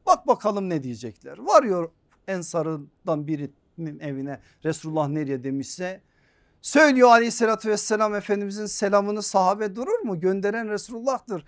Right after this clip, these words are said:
Hemen kabul ediyorlar ve kızlarını vermeye söz veriyorlar. Geliyor Rebi'a. "Ya Resulallah," diyor, "öyle bir yere gönderdin ki beni, söyler söylemez aile itiraz etmeden tamam," dedi.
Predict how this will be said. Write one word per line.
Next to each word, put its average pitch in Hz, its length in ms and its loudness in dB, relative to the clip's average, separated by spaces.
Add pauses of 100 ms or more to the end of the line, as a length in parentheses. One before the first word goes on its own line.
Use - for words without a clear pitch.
(160)
Hemen 370 380 4
kabul 220 320 0
ediyorlar 220 600 0 (280)
ve 233 160 4
kızlarını 233 840 0
vermeye 226 460 2
söz 175 360 -2
veriyorlar. 120 640 -6
Geliyor 302 400 4
Rebi'a. 123 440 -2 (400)
"Ya 220 160 8
Resulallah," 165 640 0
diyor, 143 220 -6
"öyle 208 380 -2
bir 185 60 -10
yere 190 220 -2
gönderdin 175 640 -6
ki 151 180 -10
beni, 139 360 -6 (580)
söyler 247 640 4
söylemez 208 880 -2
aile 247 400 8
itiraz 254 680 2
etmeden 269 560 2
tamam," 170 440 0
dedi. 107 300 -14